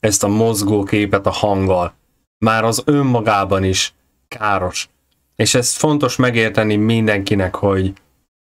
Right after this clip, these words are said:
n-, nem feltétlenül az számít, hogy mi az, amit nézünk. Maga a médium a probléma. Mondják erre, hogy a médium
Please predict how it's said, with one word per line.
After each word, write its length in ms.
n-, 160
nem 300
feltétlenül 1000
az 280
számít, 680
hogy 440
mi 320
az, 180
amit 460
nézünk. 760
Maga 440
a 100
médium 920
a 120
probléma. 760
Mondják 500
erre, 260
hogy 240
a 60
médium 840